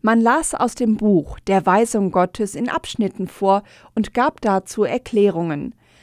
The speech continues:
sodass die Leute das Vorgelesene verstehen konnten. Nehemia Kapitel acht, Vers acht. Es reicht nicht, die Botschaft herauszubrüllen. Nein, sie muss erklärt werden.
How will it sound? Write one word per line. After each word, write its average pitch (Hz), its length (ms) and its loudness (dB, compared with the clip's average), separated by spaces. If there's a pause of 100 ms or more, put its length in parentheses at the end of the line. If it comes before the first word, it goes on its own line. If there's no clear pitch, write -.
sodass 202 320 0
die 202 120 -8
Leute 208 360 2
das 196 220 -6
Vorgelesene 208 840 2
verstehen 196 600 -4
konnten. 156 640 -8 (340)
Nehemia 202 720 2
Kapitel 269 580 -4
acht, - 300 -4
Vers - 380 -6
acht. - 500 -8 (1700)
Es - 240 -4
reicht 226 340 -2
nicht, 302 420 0
die 220 80 2
Botschaft 214 640 0
herauszubrüllen. 190 1300 0 (340)
Nein, 202 520 4
sie 247 200 0
muss 247 220 4
erklärt 233 600 2
werden. - 440 -4